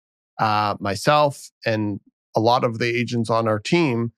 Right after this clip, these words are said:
have been very successful, uh, in winning multiple offer scenarios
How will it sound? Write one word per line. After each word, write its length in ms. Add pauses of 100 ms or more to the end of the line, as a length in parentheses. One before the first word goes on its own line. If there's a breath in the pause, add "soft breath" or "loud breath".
(280)
have 320
been 220
very 440
successful, 920 (400)
uh, 400
in 280
winning 420
multiple 440
offer 280
scenarios 720